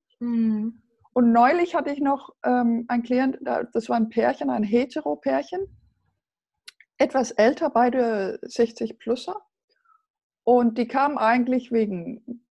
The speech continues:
Speaker 2: Probleme mit deren Kinder und Enkeln und so. Ich bin ja, äh, systemisch, also Familientherapie
Speaker 1: Mhm.
Speaker 2: mache ich ja auch. Aber als ich die als Pa-, ich habe die als Paar gesehen und da habe ich kurz was über Sex gesagt und dann wurde der Mann ganz so,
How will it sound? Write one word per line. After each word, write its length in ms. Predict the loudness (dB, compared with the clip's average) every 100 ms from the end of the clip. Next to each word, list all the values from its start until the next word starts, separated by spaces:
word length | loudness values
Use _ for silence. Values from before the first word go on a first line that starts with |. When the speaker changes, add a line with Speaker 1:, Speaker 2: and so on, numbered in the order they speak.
| _
Speaker 2:
Probleme 480 | -8 -2 2 2 2
mit 220 | -2 -4
deren 420 | -6 -6 -8 -12 -4
Kinder 600 | -2 0 0 0 -2 -4
und 260 | -8 -6
Enkeln 480 | 0 0 2 -2 -2
und 180 | -6 -6
so. 220 | -6 -6
Ich 160 | -6 -6
bin 140 | -8
ja, 140 | -8 -12 -12
äh, 120 | -10 -10
systemisch, 560 | -12 -12 -10 -10 -12
also 180 | -12 -12
Familientherapie 960 | -8 -6 -6 -6 -10 _ -12 -4 -2
Speaker 1:
Mhm. 20 | 0
Speaker 2:
mache 200 | -2 -4
ich 80 |
ja 140 | -10 -12
auch. 60 | -14 _ _ _ _ _ _ _ _
Aber 180 | 4 4
als 120 | 4
ich 140 | -2
die 140 | 0 -2
als 160 | -2
Pa-, 100 | -6 -4
ich 120 | -4
habe 100 | 0
die 80 | 0
als 140 | -2
Paar 260 | -2 0 0
gesehen 320 | -2 -4 -6
und 100 | -4
da 60 | -6
habe 140 | -6
ich 140 | -12 _
kurz 380 | -2 -2 -2 -8
was 140 | -6
über 180 | -6 -6
Sex 340 | -6 -10 -6
gesagt 380 | -6 -4 -6 -4
und 80 | -4
dann 120 | 0
wurde 180 | 0 2
der 120 | 2
Mann 280 | 2 2 2
ganz 300 | 2 2 0
so, 280 | 0 0